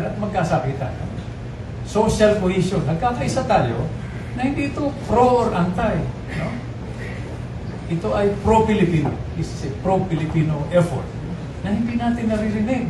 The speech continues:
sa national conversation. Kung maalala mo, Glenn, higit na isang taon na nakakalipas, meron tayong mungkahi as a private citizen na bago sumama ang sitwasyon.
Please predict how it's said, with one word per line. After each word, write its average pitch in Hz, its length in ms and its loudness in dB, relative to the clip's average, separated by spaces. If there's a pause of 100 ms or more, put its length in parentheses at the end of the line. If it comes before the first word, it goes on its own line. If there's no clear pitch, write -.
(600)
sa 208 160 2
national 214 480 4
conversation. 147 680 2 (1080)
Kung 226 160 -2
maalala 277 480 4
mo, 285 160 -2
Glenn, 135 220 2 (880)
higit 254 320 -6
na 277 180 0
isang 240 300 -2
taon - 160 0
na 247 100 2
nakakalipas, 226 840 0
meron 254 240 -2
tayong 262 320 2
mungkahi 214 480 2
as - 160 -4
a 196 80 -4
private 180 340 0
citizen 165 460 -2 (640)
na 170 80 2
bago 233 560 6
sumama 202 500 4
ang 180 80 2
sitwasyon. 170 520 2